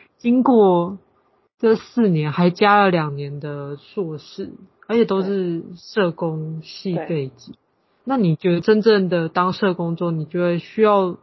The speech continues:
Speaker 1: 受的哪一些专业训练是必要的？那有没有觉得什么样的资格或者什么样的特质才能去担任一个社工？你有这样方面的想象吗？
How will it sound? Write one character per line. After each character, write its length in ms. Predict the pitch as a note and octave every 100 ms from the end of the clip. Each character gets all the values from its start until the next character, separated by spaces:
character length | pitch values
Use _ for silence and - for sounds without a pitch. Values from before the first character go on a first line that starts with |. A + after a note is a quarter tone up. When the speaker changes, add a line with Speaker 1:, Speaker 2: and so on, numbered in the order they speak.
| _
Speaker 1:
受 360 | - G#3+ F3+
的 120 | E3+ D#3+
哪 260 | D#3 C#3+
一 80 | F3
些 340 | - F3+ E3
专 240 | E3 F#3+ F#3
业 100 | F#3
训 200 | - F3+
练 180 | E3+ D#3+
是 340 | F3+ E3 D#3 -
必 200 | F3+ D#3
要 300 | D#3 - -
的？ 140 | - -
那 280 | G3 F3+ E3 - - _ -
有 100 | D#3
没 140 | F#3
有 120 | G3+
觉 180 | F3 F#3+
得 160 | F3 -
什 200 | - E3
么 140 | D#3
样 320 | E3 G3 F3+ E3+
的 180 | F3+ - -
资 280 | - F#3 F#3+
格 500 | F#3+ - D#3 F3 G3+ -
或 220 | G3+ F#3
者 60 |
什 160 | F#3+ F3
么 60 | F3+
样 120 | G#3
的 120 | F#3
特 360 | F3 A#3 G3+ E3
质 480 | - - - - - _
才 260 | - E3+
能 260 | D#3+ D#3+ D#3+
去 500 | - F#3+ F3 D#3+ D#3 -
担 200 | F3 F#3
任 160 | F3+
一 40 | E3
个 140 | -
社 300 | - - D#3+
工？ 340 | - - E3 G3+
你 80 |
有 160 | G#3+ F3
这 140 | -
样 240 | G3+ F3+ E3
方 220 | - E3
面 140 | F3+
的 100 | D#3+
想 320 | C#3+ - - F#3+
象 260 | F#3+ D#3+ -
吗？ 200 | G3 G3+